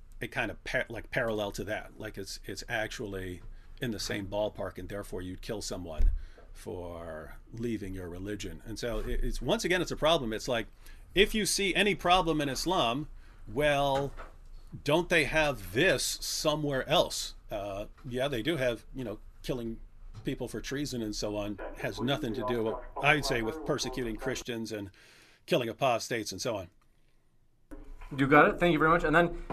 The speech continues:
Speaker 2: this last one, appreciate your question. Muslim Boogeyman says, "David, you mentioned something about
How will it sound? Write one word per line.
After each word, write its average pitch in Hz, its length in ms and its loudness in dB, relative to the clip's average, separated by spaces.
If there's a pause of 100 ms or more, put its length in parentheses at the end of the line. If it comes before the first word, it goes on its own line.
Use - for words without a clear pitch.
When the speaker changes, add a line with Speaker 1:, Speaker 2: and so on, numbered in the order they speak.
Speaker 2:
this 135 160 4
last 135 280 12
one, 151 200 6
appreciate 160 500 2
your 143 160 8
question. 151 580 6 (160)
Muslim 156 680 4
Boogeyman 131 600 4
says, 131 240 0
"David, 156 340 4
you 151 80 2
mentioned 151 360 2
something 151 240 0
about 139 280 4